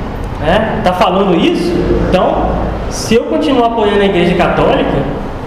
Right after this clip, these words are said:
eu tô errado. Eu tenho que arrumar uma saída pra equilibrar meu psiquismo nesse momento. A criança é fraca, não sabe já exatamente, ou criança não, ado-, adolescente também, às vezes não, não sabe direito a história,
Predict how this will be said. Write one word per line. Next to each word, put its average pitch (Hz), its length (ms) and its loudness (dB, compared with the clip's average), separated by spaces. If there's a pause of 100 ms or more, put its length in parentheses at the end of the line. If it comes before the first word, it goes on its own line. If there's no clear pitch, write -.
(1040)
eu 135 120 -2
tô 131 100 0
errado. 175 600 0 (100)
Eu 143 80 2
tenho 151 140 2
que 175 60 4
arrumar 180 200 2
uma 220 80 2
saída 240 400 2
pra 269 120 2
equilibrar 269 400 0
meu 240 120 2
psiquismo 214 580 0
nesse 214 160 2
momento. 180 460 2 (460)
A 226 80 2
criança 202 400 2
é 202 40 2
fraca, 185 600 2 (380)
não 214 140 2
sabe 175 380 2
já 170 200 2
exatamente, 160 680 2
ou 175 100 2
criança 240 360 2
não, 165 120 2
ado-, 151 340 2
adolescente 165 520 2
também, 156 320 2
às - 100 0
vezes 147 160 0
não, 151 140 0 (260)
não 160 80 0
sabe 151 360 0
direito 170 240 2
a 196 40 2
história, - 360 2